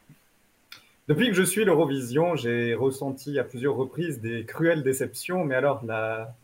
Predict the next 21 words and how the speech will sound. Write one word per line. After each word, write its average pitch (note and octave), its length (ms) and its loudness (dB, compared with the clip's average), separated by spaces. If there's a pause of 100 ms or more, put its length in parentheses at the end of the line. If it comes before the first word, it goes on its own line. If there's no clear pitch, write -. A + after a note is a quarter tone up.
(540)
finale G#3+ 380 4
de D#3 60 2
la D3 100 6
sélection D#3 520 2
allemande D3 360 4
restera C3+ 400 0
comme C3+ 180 -6
une C3+ 120 -8
de B2+ 80 -10
mes C3 120 -2
plus D3+ 360 -8
cruelles G3+ 420 2
déceptions C#3+ 440 0
de B2 40 -4
l'Eurovision. G#2+ 560 0 (520)
Bref, G3 420 4
donc G3+ 220 2
cette A#3+ 160 4
année-ci, A3 520 2
ce - 220 0
fut A#3+ 360 -2